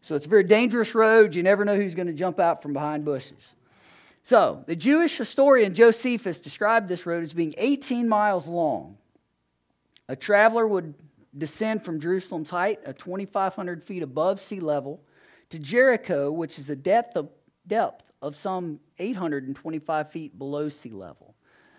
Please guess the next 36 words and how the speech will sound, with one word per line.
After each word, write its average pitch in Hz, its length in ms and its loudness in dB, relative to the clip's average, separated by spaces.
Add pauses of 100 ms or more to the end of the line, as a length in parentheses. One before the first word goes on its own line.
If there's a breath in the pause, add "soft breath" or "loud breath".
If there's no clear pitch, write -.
(160 soft breath)
The 151 80 -6
descent 214 640 -6
was 151 160 -10
approximately 165 680 -6
six-tenths 202 640 -6
of 160 100 -8
a 151 60 -6
mile, 180 480 2 (480 soft breath)
and 175 200 -4
you 214 140 -2
went 226 360 -4
from 180 200 -8
a 160 120 -2
Mediterranean 233 800 -2
climate 190 540 -2 (680)
to 175 120 -6
an 151 80 -6
arid 202 540 0
desert 180 360 -4
climate. 92 460 -14 (1120)
So 196 140 -2
the 208 100 6
expert 277 360 2
of 208 80 0
the 185 60 0
law 208 260 6
would 180 140 2
have 156 80 -6
been 180 240 -4 (160)
very 202 220 6
familiar 170 440 -2
with 120 120 -10
this 113 240 -12
road 123 280 -6
and 131 140 -10
probably 175 840 -2